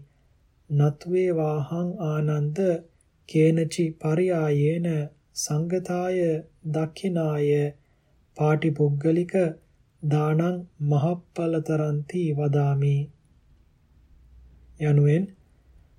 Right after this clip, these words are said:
"ආනන්ද, අනාගත කාලයේදී භික්ෂූහු යන නාමය පමණක් ඇත්තා වූ කාසාව කණ්ඨ නම් වූ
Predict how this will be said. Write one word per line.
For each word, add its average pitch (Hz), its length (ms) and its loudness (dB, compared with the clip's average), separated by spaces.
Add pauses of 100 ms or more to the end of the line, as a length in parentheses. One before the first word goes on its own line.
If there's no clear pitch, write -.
(120)
"ආනන්ද, 160 500 6 (1000)
අනාගත 196 520 6
කාලයේදී 165 760 2 (180)
භික්ෂූහු 160 760 4 (260)
යන 165 260 0
නාමය 156 520 2
පමණක් 165 600 2
ඇත්තා 147 460 2
වූ 156 260 2 (800)
කාසාව 175 640 2
කණ්ඨ 175 580 0 (120)
නම් 156 380 2
වූ 180 260 2